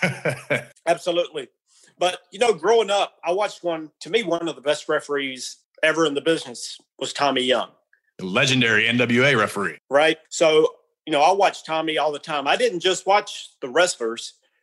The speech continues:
Speaker 2: I watched Tommy because he was so animated and he was so entertaining to watch. So that's how I learned to do what I do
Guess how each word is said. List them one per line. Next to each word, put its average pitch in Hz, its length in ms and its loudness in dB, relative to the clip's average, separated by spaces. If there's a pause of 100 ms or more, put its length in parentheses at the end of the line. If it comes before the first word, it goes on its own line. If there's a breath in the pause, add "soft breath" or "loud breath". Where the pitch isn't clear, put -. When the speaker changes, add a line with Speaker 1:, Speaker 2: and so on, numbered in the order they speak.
(120)
Speaker 2:
I 160 60 0
watched 240 380 0 (340)
Tommy 170 480 0
because 156 340 -2
he 170 120 -2
was 139 120 -8
so 180 220 4 (120)
animated 190 520 2 (280)
and 135 420 2 (100)
he 165 120 2
was - 500 0
so 196 340 6
entertaining 151 640 2
to - 200 -4
watch. - 480 2 (540 loud breath)
So 143 440 4 (100)
that's - 280 0
how 165 440 6
I 139 160 2
learned 151 720 -2 (220)
to 143 120 -4
do 151 180 2
what 147 140 6
I 139 140 6
do 120 280 2